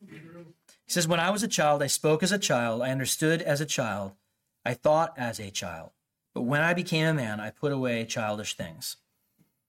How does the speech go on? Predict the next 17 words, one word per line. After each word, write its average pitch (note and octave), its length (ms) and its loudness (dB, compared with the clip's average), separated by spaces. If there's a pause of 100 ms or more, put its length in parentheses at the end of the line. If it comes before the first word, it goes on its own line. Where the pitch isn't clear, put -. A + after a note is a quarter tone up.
(380)
This D3 120 0
is D#3+ 140 0
the D#3+ 160 -4
incomplete F3+ 800 2
picture D3 360 0
that's B2 200 -2
out G#2 240 -4
there. F#2+ 240 -10 (1120)
Kids A#3+ 300 2
see F#3+ 180 2
stuff - 460 0 (180)
one C#3+ 240 0
way, A#2 240 -2 (320)
and E3+ 100 2
we G3+ 120 6
understand F3 420 2
why. G#2 280 -6